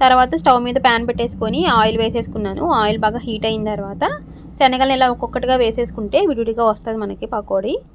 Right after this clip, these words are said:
ఫస్ట్ ఒక రౌండ్ వేసి చూస్తున్నాను బైండింగ్ కరెక్ట్గా కోట్ అయిందా లేదా అని చెప్పి శనగలకి. లేదు సరిపోలేదు అనుకుంటే ఇంకొంచెం శనగపిండి వేసుకొని ఇంకొకసారి మిక్స్ చేసుకొని వేసుకోవచ్చు. ఒక నిమిషం తర్వాత గరిటెతో ఇలా కలుపుకుంటూ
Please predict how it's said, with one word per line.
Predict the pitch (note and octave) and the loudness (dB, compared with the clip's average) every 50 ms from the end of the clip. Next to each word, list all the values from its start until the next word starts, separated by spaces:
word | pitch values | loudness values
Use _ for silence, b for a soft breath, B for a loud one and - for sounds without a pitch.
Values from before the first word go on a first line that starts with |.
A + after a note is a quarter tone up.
| - - - - - - _ _ _ - | -20 -20 -20 -20 -20 -20 _ _ _ 0
ఫస్ట్ | C4 B3+ A#3+ - C#4 | 0 0 2 4 4
ఒక | C#4 C#4+ C4+ | 4 4 4
రౌండ్ | B3 A#3+ B3 B3 B3 | 2 2 0 -2 -2
వేసి | B3+ B3+ - | -2 -2 -2
చూస్తున్నాను | C4+ A3+ A3+ A3 - A3+ G3+ F#3+ A3 D4+ D#4+ C4 | -2 -4 -4 -4 -6 -8 -8 -6 -4 -2 2 4
బైండింగ్ | A3+ G#3+ G#3 G#3 G#3+ A3+ A3+ A3 A3 G#3+ G#3+ | 4 4 4 2 -2 -4 -4 -2 -4 -4 -2
కరెక్ట్గా | A3+ G#3+ G3 F#3 - G3+ G#3+ A3 G#3+ | -2 -2 -2 -2 -4 -2 -2 -2 0
కోట్ | A3+ G#3 G3+ G#3 A3 A3 | 0 0 0 2 0 0
అయిందా | G#3+ G#3+ G#3+ G#3+ G#3+ G#3 | 0 0 -2 0 0 0
లేదా | G3 G3 G3+ G3 G3 | 2 0 0 0 -2
అని | G3 G#3 G#3+ | -4 -6 -6
చెప్పి | G3+ - - G#3 G#3 | -8 -8 -10 -10 -10
శనగలకి. | G#3 F#3+ F#3+ F#3+ F#3+ F#3+ F3 - C4+ E4+ A#4 - B B B B B B B B B3 | -10 -10 -8 -8 -8 -8 -8 -8 -6 -6 -6 -8 B B B B B B B B 2
లేదు | A#3+ B3 B3 C4 C4 - | 4 4 4 4 4 4
సరిపోలేదు | C#4 A#3+ A#3 - A#3+ A#3+ B3+ B3+ | 4 4 4 0 0 0 0 0
అనుకుంటే | A#3+ A3+ - A3+ A3 A3+ F4 A4 A#4 | -2 -4 -6 -6 -4 0 2 2 4
ఇంకొంచెం | F4 D#4 - B3 A#3 A#3+ A#3 - | 2 2 2 0 -2 -2 -4 -2
శనగపిండి | B3+ A3+ A3+ G#3+ A3+ - C4 B3+ B3 A#3 | -2 -2 -2 -4 -4 -4 -4 -2 0 0
వేసుకొని | A3+ G#3+ A3 - - - G#3+ B3+ E4+ D#4 | 0 -2 -2 -6 -6 -4 -2 2 2 2
ఇంకొకసారి | C4 C4 A#3+ - - A#3 A3 A3+ A3+ | 2 2 0 0 0 0 0 0 -2
మిక్స్ | A3 G#3+ - - C4+ | -4 -6 -6 -2 -2
చేసుకొని | A#3+ A#3 - - A#3+ C#4 D#4+ D4 | -2 -2 -2 -4 -4 0 2 4
వేసుకోవచ్చు. | A3 G#3 - - - A3+ G#3 G#3 - - C4 C#4 A#4 - - - - - - - - _ _ _ _ _ _ _ _ _ _ _ _ _ _ _ _ _ _ _ _ _ _ - C4+ | 2 2 0 -2 -2 -2 -2 -2 -4 -6 -4 -4 -4 -6 -10 -18 -20 -20 -20 -20 -20 _ _ _ _ _ _ _ _ _ _ _ _ _ _ _ _ _ _ _ _ _ _ -12 -8
ఒక | - C4 C4 | -6 -4 -4
నిమిషం | B3+ B3+ B3+ D4 C#4+ C#4 C#4 | -4 -4 -2 0 0 4 4
తర్వాత | C4+ B3+ B3 A#3+ A#3 A#3 D4+ G#4+ C5 A4 D#4 | 6 6 4 2 2 0 0 0 0 2 4
గరిటెతో | B3+ A#3+ A#3 A3+ A#3 A#3+ B3+ | 4 4 4 2 0 0 2
ఇలా | B3 B3 A#3+ - | 2 2 0 0
కలుపుకుంటూ | A#3 G#3+ A3 G#3+ - B3+ A#3+ A#3 A3+ | 0 0 0 -2 -4 -6 -4 0 2